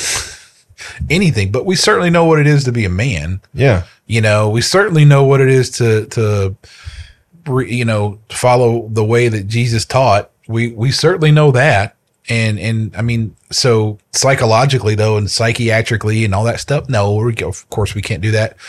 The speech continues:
Speaker 1: There's many other resources out <laughs> there to, like,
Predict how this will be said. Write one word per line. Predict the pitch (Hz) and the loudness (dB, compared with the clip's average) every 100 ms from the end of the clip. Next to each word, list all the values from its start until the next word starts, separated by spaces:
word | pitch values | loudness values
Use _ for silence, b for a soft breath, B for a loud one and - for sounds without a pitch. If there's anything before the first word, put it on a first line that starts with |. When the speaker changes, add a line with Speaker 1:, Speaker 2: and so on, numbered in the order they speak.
| B B | B B
Speaker 1:
There's | 143 135 | 2 2
many | 117 127 160 160 | 2 2 4 4
other | 160 151 | 4 4
resources | 156 156 139 135 120 120 | 4 4 2 2 2 2
out | 127 - - | 0 0 0
<laughs> | |
there | 175 143 185 180 - B B - | 0 0 0 -2 -4 B B -4
to, | - | 0
like, | 143 131 127 | 2 2 -2